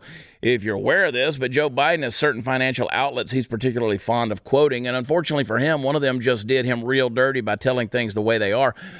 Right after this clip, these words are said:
So let's put on our deep, deep boots, grab a handful of Kleenex, and walk through a few numbers, shall we? According to the Bureau of Labor Statistics, the Consumer Price Index hit eight point six percent year over year, which is the highest rate in forty, yeah, forty years,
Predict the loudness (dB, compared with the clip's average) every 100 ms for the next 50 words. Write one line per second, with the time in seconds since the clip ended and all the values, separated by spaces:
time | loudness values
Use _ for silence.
0 | -14 -2 2 2 2 2 2 2 0 -2
1 | 0 0 2 2 0 -4 -6 0 0 0
2 | 0 0 0 0 0 -2 -2 2 2 0
3 | -2 -2 0 -2 0 0 0 0 -2 -2
4 | 2 4 2 0 0 0 0 0 2 2
5 | 2 2 2 2 0 -2 -4 -2 0 0
6 | 0 2 0 0 -6 -20 -12 -2 -2 0
7 | 4 4 4 0 0 2 2 2 2 4
8 | 4 4 2 2 0 0 2 2 0 -2
9 | -2 -2 2 0 2 -2 -2 -2 -2 0
10 | 0 0 -2 0 0 0 -2 0 0 0
11 | 0 -2 -2 -6 -4 -4 -4 -6 -2 -2
12 | -2 0 0 0 0 0 0 -4 -10 0
13 | 0 2 0 2 0 0 0 -2 -2 -4
14 | 0 2 2 2 0 -2 -2 2 2 2
15 | -2 -2 0 0 0